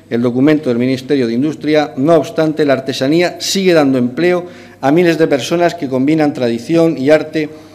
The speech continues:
con un esfuerzo continuo para seguir presentes en un escenario económico que evoluciona a un ritmo acelerado, ayuda a fijar la población en zonas rurales, impulsa otras actividades generadoras de riqueza y empleo,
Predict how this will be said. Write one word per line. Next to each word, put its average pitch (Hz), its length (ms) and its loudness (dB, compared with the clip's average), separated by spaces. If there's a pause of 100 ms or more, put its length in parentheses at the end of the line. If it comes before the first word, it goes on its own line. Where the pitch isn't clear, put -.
(220)
con 143 140 2
un 165 80 4
esfuerzo 151 420 -2
continuo 147 500 -2
para 127 160 2
seguir 143 460 -4 (480)
presentes 170 580 0
en 147 80 0
un 156 60 2
escenario 139 480 -2
económico 147 580 0
que 135 140 -2
evoluciona 127 680 -2
a 135 60 0
un 143 160 2
ritmo 151 240 0
acelerado, 139 580 2 (720)
ayuda 160 500 2
a 117 40 -6
fijar 151 480 -2 (100)
la 120 240 2
población 123 500 -2
en 117 140 -6
zonas 143 240 0
rurales, 127 560 2
impulsa 143 500 0
otras 160 400 -2
actividades 143 480 0
generadoras 127 600 -2
de 110 80 -4
riqueza 139 420 -4
y 123 80 -2
empleo, 120 560 0